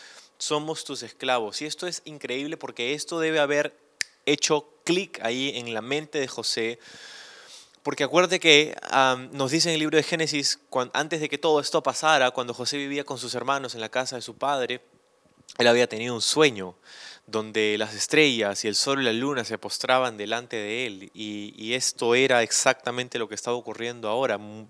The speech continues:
varias décadas después. Sí, esta era la razón por la que sus hermanos terminaron vendiéndolo y echándolo y dándolo por muerto.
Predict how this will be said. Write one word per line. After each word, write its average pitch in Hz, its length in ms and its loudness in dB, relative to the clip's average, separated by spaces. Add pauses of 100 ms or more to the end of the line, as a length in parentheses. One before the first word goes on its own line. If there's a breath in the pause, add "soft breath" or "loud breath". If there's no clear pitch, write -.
(120)
varias 131 600 6
décadas 120 420 4
después. 113 640 -6 (640 loud breath)
Sí, 127 360 2
esta 143 280 6
era 143 140 8
la 139 140 8
razón 160 400 4
por 120 160 -2
la 110 100 0
que 120 100 -8
sus 110 200 -4
hermanos 131 520 0
terminaron 123 640 -2
vendiéndolo 120 720 -4
y 113 80 -2
echándolo 135 540 0
y 113 40 2
dándolo 127 360 -2
por 107 140 -2
muerto. 110 580 0